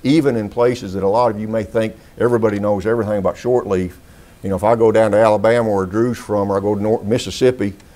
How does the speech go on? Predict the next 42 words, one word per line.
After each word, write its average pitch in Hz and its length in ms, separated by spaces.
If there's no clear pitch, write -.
you 104 140
know, - 100
and, 92 280
and 92 140
ask 120 400
foresters 120 480
and 101 100
biologists 110 540
in 98 60
the 104 60
room 127 180
to 110 80
raise 110 300
their 101 100
hands 113 400
if 87 100
they've 101 220
ever 123 240
cut 127 300
shortleaf, 123 580
planted 123 320
shortleaf, 120 500
burned 120 280
shortleaf, 113 520
done 117 160
anything, 101 440
there 95 80
might 110 240
be 98 80
three 107 220
or 101 60
four 98 240
hands 98 320
go 85 260
up - 180
and 78 100
about 85 220
this 92 160
high, 80 300
right 87 240
back 87 220
down. 85 260